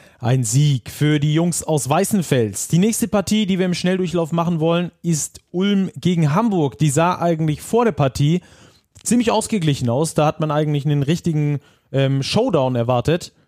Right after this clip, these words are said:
von den Ulmern gegen die Hamburger. Aber nur eine Mannschaft konnte so richtig abliefern. Und, äh, diese Mannschaft hat auch noch den besten Spieler des Spiels gestellt, Andi Obst, mit perfektem Spiel, kein einziger Fehlwurf. Und das, äh, von einem Shooter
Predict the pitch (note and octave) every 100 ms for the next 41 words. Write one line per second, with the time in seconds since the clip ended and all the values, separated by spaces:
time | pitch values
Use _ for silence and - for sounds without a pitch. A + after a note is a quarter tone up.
0 | _ - D#3 D#3 D3+ C#3+ C#3 D3 D3+ D#3
1 | C#3 F3 F3+ D#3 C#3+ C3+ C3+ C3 D3+ D#3+
2 | _ _ _ D3+ D3+ D3 D3 _ - D#3+
3 | F3+ E3+ G3 E3 D3+ - D3 C3+ C3 C#3
4 | C#3 C3+ C3 C3+ C#3+ D#3+ E3+ - - -
5 | _ _ D#3 D#3 D#3 D3 D3 E3 D#3+ D#3+
6 | D#3+ D#3+ D#3+ D#3+ - D3 E3 F3+ E3+ -
7 | E3+ D#3 C#3+ - F#3+ G#3 E3+ - E3+ E3
8 | D#3 E3+ D#3 E3+ F3+ - E3+ - D#3+ D3+
9 | - A3 - G3 E3 - E3+ F3+ G3 _
10 | _ - F3 F#3 F3+ F#3 E3+ - E3+ D3
11 | D#3 E3 - D3+ F3 G3 - F#3 - E3
12 | D3+ - B3 A#3 C#3